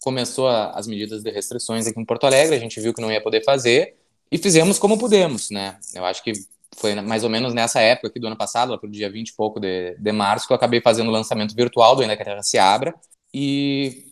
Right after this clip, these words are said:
foi assustador, né, como, como a gente havia conversado ano passado, mas surpreendentemente,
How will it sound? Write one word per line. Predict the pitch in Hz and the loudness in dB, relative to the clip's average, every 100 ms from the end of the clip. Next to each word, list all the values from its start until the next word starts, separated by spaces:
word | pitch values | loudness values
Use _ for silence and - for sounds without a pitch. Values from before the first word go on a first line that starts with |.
| - | -2
foi | 120 127 | 4 6
assustador, | 139 147 135 120 135 196 | 4 0 0 2 2 2
né, | 135 | -2
como, | - 113 110 | -4 -8 -8
como | - 110 | -8 -8
a | |
gente | 110 117 | -8 -6
havia | 110 127 | -4 -4
conversado | 120 117 - 101 120 | -4 -4 -2 0 0
ano | 143 | -2
passado, | 143 120 117 110 127 151 127 | -4 -4 0 0 2 -2 -4
mas | 139 127 | -4 -4
surpreendentemente, | - 143 165 175 131 139 143 123 107 123 127 160 | -4 -4 -4 -4 -2 -4 -6 -6 -6 -6 -8 -10